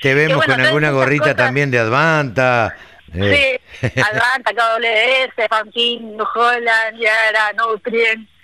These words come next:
Speaker 2: eh, eh, Valls, Gallagher, bueno, hay un montón.
Speaker 1: Mirá qué
Speaker 2: Eh,
Speaker 1: bueno.
Speaker 2: Tech Metal.
Speaker 1: Mirá
Speaker 2: Sí,
Speaker 1: qué bueno.
Speaker 2: y la verdad que entre, bueno, Weed, tenemos, eh, Rubik, o, bueno, varias. Em,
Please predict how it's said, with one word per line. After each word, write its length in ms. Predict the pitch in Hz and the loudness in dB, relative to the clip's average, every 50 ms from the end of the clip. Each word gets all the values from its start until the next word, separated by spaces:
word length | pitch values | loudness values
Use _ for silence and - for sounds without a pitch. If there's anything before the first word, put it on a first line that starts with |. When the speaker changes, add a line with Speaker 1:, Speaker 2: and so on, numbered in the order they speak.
| - - - _ _ - | -20 -20 -20 _ _ -6
Speaker 2:
eh, 840 | - 220 214 214 208 208 202 196 196 196 196 190 196 196 196 196 190 - _ - - 208 | -2 0 0 0 2 2 2 2 2 2 2 2 2 2 2 0 0 -4 _ -14 -8 -6
eh, 160 | 208 202 196 | -6 -4 -2
Valls, 520 | 190 240 247 254 254 254 247 247 247 233 - - - - - _ - | -2 0 0 2 0 0 0 -2 -4 -4 -6 -10 -16 -18 -18 _ -8
Gallagher, 800 | - 233 254 254 233 247 240 240 233 233 233 226 226 226 233 233 214 214 220 233 - - - - - - - | -2 0 0 0 0 -2 -2 -2 0 0 -2 0 0 0 0 0 -4 -8 -10 -12 -12 -14 -14 -14 -14 -10 -2
bueno, 220 | 254 254 240 233 240 | -2 0 2 2 0
hay 80 | 269 | 0
un 60 | 269 | 0
montón. 560 | 262 240 233 233 254 233 214 208 202 196 - _ - - | -2 -2 0 0 -2 -2 -2 -6 -10 -14 -14 _ -12 -4
Speaker 1:
Mirá 260 | 101 104 - - 233 | -2 0 0 2 0
qué 120 | - 226 | 0 0
Speaker 2:
Eh, 40 | - | 0
Speaker 1:
bueno. 340 | - - - - - - - | 0 0 0 0 0 0 0
Speaker 2:
Tech 200 | 233 233 233 226 | -2 -2 -2 -4
Metal. 640 | 226 220 - - 262 277 285 277 269 262 269 269 - _ _ _ _ _ - | -4 -4 -2 0 0 0 0 0 -2 -4 -6 -10 -14 _ _ _ _ _ -12
Speaker 1:
Mirá 200 | - 104 110 247 | -8 -2 -2 0
Speaker 2:
Sí, 60 | 320 330 | 0 0
Speaker 1:
qué 100 | 311 294 277 | -2 -2 -4
bueno. 140 | - - 262 | -6 -6 -6
Speaker 2:
y 80 | 262 262 | -2 0
la 120 | 262 254 | 0 0
verdad 280 | 254 269 269 294 330 359 294 - | 0 0 0 0 0 -2 -2 -2
que 260 | 330 320 311 302 277 277 | 0 0 2 2 0 -2
entre, 320 | 269 254 247 254 254 - | -4 -4 -2 -2 -2 0
bueno, 540 | 226 262 240 226 220 220 214 214 220 208 220 - | 0 0 0 0 -2 -4 -6 -8 -10 -12 -12 -8
Weed, 560 | 247 247 285 311 302 294 277 269 269 254 247 _ _ - | -4 -2 0 0 0 0 -2 -2 -2 -2 -4 _ _ -6
tenemos, 400 | - 226 220 240 254 247 240 240 233 - - 233 - - 302 - - - _ - - | -4 -4 -4 -2 -6 -4 0 0 0 0 0 -2 0 0 -2 -2 -4 -12 _ -14 -6
eh, 540 | 226 220 214 214 214 208 202 208 202 190 196 196 208 | -4 -2 0 0 0 0 -2 -2 -4 -6 -4 -4 -2
Rubik, 500 | 220 254 262 254 247 240 220 - - - | -2 -2 -2 -2 -4 -6 -6 -8 -6 -4
o, 440 | 208 196 208 214 202 196 202 202 196 - _ _ _ _ _ _ _ - | -2 -2 0 0 0 0 -2 -4 -4 -6 _ _ _ _ _ _ _ -4
bueno, 180 | 247 233 240 262 | -2 0 0 0
varias. 280 | 240 220 185 196 - - - - - _ _ _ - | 0 -2 -2 -6 -8 -8 -12 -20 -20 _ _ _ -2
Em, 760 | 247 247 247 247 233 233 226 214 214 214 214 208 208 202 202 | -2 0 0 0 -2 -4 -8 -16 -14 -16 -16 -16 -16 -16 -16